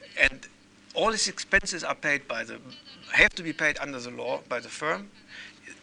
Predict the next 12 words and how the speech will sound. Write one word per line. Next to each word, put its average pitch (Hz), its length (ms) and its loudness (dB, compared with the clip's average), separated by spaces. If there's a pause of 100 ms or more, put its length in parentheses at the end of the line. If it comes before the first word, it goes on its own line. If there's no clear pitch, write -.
(180)
he 151 200 2
is 180 200 4
a 147 140 4
de 180 160 -2
facto 190 460 2
full-time 175 560 0
uni-, 175 240 -6
union 165 280 -4
official 131 400 -2 (100)
in 143 100 0
the 135 80 -8
plant, - 360 -8